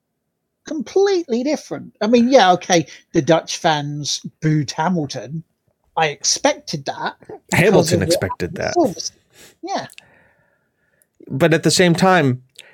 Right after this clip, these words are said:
Speaker 2: I, and I'll tell you why I think there's a difference there. Cost of entry into an F one race.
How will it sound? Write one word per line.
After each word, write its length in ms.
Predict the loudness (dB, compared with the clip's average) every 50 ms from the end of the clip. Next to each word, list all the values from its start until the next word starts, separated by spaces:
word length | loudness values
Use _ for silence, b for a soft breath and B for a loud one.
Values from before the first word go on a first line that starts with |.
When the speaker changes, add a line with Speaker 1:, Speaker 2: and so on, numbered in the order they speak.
| B B B -8 -6 -4 0 2
Speaker 2:
I, 140 | 4 4 6
and 80 | 6
I'll 180 | 6 4 4 2
tell 220 | 2 2 4 4
you 140 | 4 4 6
why 260 | 6 6 6 6 4
I 80 | 4 4
think 220 | 2 2 2 4
there's 160 | 4 2 2
a 40 | 2
difference 440 | 2 2 2 2 2 0 -2 0 0
there. 260 | 2 2 2 2 2 -2 -6 -16 _ _ _ _ _ _ _ _ _ _ _ _ _ _ _ _ _ _ _ _ _ -6
Cost 440 | 0 2 4 4 4 2 2 0
of 120 | 0 2 2
entry 460 | 2 2 2 2 2 2 2 2 2
into 260 | 2 0 0 0 0
an 80 | 0 0
F 180 | 0 -2 -2
one 200 | -2 -2 -2 -2
race. 400 | -4 -6 -6 -6 -8 -8 -8 -10